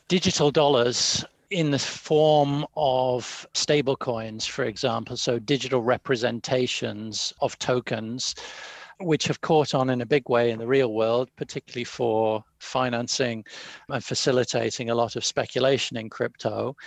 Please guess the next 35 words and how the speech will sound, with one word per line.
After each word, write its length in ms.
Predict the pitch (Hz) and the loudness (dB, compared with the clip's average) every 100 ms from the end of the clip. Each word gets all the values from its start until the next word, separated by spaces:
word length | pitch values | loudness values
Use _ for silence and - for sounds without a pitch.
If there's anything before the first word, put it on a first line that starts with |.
| - - | -20 -6
and 100 | 143 | -2
increasingly 600 | 131 - 220 196 165 131 | -2 0 0 2 0 -2
on 120 | 120 | -2
the 80 | 120 | -2
margin 480 | 113 127 123 110 113 | 0 2 2 -2 -10
for 100 | - | -10
things 280 | 117 120 - | -8 -6 -2
like, 360 | 113 117 - | -2 -2 -6
um, 460 | 123 110 110 107 131 160 - | -4 -2 -4 -8 -14 -20 -18
international 560 | - 165 - 120 120 123 | -10 -8 -6 -6 -6 -6
payments 480 | - 123 117 117 - | -4 -2 -4 -8 -8
and 80 | 104 | -4
transfers 560 | 127 120 - 117 107 | -2 -2 -4 -4 -4
and 140 | 117 104 | -6 -2
so 240 | 131 110 | -2 -2
on. 180 | 107 113 - - - - - | -6 -8 -14 -14 -14 -12 0
This 180 | 180 220 | 2 2
is 120 | 170 | 2
the 140 | 196 | 4
idea 420 | 165 156 156 147 | 4 4 6 6
that 180 | 123 147 | 4 0
central 440 | - 175 160 - 143 | 0 0 0 0 0
banks 720 | 147 147 139 135 - - - _ | 2 0 -2 -6 -2 -2 -4 _
can 220 | - 151 | -6 -4
do 180 | 131 160 | 0 2
this 220 | 151 147 - | 2 2 0
themselves 760 | 139 - 175 117 113 - - - - - - | -2 2 2 2 -2 -6 -8 -10 -18 -20 -14
in 200 | 147 131 | -6 -4
terms 280 | 123 131 123 | -2 -2 0
of 120 | 127 | -2
upgrading 640 | 139 147 - 131 123 123 120 | -2 -4 -2 0 0 0 -4
some 200 | - 127 | -4 -2
of 160 | 123 113 | -4 -2
the 340 | 123 120 127 | -2 -2 -4
technology 840 | - 151 - 123 127 123 123 120 127 | -4 -4 -2 0 0 -2 -4 -4 -6